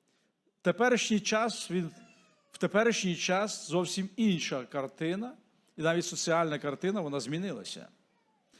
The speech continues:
Сьогодні не всі батьки можуть дати щось дітям своїм. І не всі діти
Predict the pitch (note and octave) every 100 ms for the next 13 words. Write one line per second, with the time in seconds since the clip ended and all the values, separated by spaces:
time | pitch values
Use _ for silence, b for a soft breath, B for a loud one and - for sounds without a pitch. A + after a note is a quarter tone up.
0 | b - F3 G#3 G3 F#3 - F3 E3 -
1 | G#3 E3 D3 E3+ F3 - E3 B2+ D#3 D#3+
2 | C#3 - A#2 D#2 - _ _ b b b
3 | b b F#3 F#3 E3+ D3 E3 F3 E3 -
4 | F#3+ B2+ A2 B3+ E4+ - G#2+ C2+